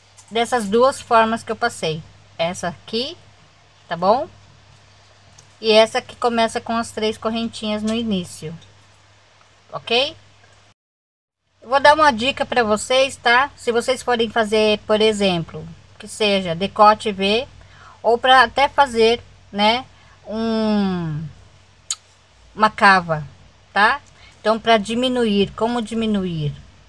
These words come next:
Então, aqui, olha só, eu fiz assim, terminei aqui, tá? Com um ponto alto, ok? Aqui tem um ponto alto, aqui tem um ponto alto.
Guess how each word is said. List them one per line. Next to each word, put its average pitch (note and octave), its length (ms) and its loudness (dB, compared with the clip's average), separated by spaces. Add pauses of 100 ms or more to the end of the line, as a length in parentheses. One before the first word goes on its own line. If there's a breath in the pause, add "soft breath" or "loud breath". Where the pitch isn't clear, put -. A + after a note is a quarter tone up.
(540 soft breath)
Então, A#3 240 4
aqui, B3 600 0
olha G#3 240 2
só, C#3+ 340 -4 (280)
eu F3+ 80 -10
fiz G#3 240 -6
assim, F#3 360 -4 (100)
terminei F3+ 520 -4
aqui, A#3 500 -8 (460)
tá? G#3 220 2
Com G#3+ 180 -2
um A#3 100 -4
ponto A#3 400 -4
alto, C#3+ 420 -2 (720)
ok? A3 440 -4 (280)
Aqui - 200 -14
tem E3+ 180 -8
um E3 80 -6
ponto F3 400 -4
alto, A3+ 380 4 (340)
aqui G#3 240 -10
tem G#3 140 -6
um G#3+ 100 -2
ponto G#3 380 -2
alto. D3 380 -2